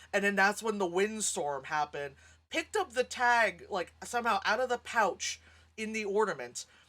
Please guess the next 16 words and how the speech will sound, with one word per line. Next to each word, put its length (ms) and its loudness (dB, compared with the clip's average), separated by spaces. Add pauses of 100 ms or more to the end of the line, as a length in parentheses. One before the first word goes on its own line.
(880)
made 580 -4 (100)
the 140 -6
tag 440 -2
fly 1200 0
in 200 -2
the 80 -6
direction 500 -4
of 100 -6
where 120 -4
Lindsay 420 -6
Lohan 540 -4
and 140 -12
Guy 380 -2
are, 360 -6 (220)
you 120 -6
know, 220 -2